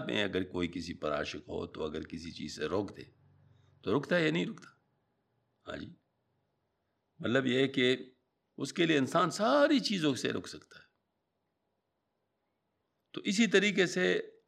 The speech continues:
اگر کسی کو اللہ پاک روک دے کہ یہ نہیں کرنا، یہ نہیں کرنا، یہ نہیں کرنا، یہ نہیں کرنا،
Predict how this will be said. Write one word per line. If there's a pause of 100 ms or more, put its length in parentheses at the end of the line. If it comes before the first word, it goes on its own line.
اگر
کسی
کو
اللہ
پاک
روک
دے (840)
کہ
یہ
نہیں
کرنا،
یہ
نہیں
کرنا،
یہ
نہیں
کرنا،
یہ
نہیں
کرنا،